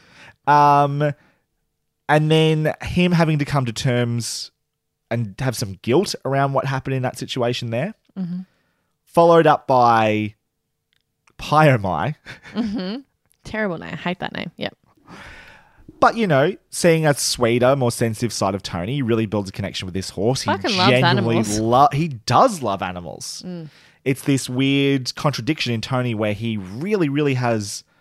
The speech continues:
Speaker 1: a huge soft spot for these innocent creatures, but people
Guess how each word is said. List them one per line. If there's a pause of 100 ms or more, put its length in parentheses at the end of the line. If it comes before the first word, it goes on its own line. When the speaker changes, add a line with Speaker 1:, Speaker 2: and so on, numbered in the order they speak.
(300)
Speaker 1:
a
huge
soft
spot
for
these
innocent
creatures,
but
people